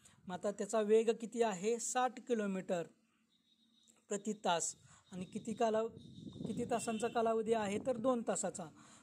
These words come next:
म्हणजे साठ किलोमीटर प्रति तास गुणिले दोन तास यांचा जर गुणाकार केला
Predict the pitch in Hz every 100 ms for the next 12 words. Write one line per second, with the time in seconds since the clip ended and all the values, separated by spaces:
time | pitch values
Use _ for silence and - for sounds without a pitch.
0 | _ 185 196 - 220 220 220 - - -
1 | - 214 208 202 202 208 202 - - -
2 | - - _ - 214 208 208 202 196 190
3 | 202 - 226 180 190 190 190 202 190 254
4 | 247 240 190 165 - - _ - - 156
5 | - _ - 208 185 185 214 196 220 196
6 | 185 185 196 180 - 180 185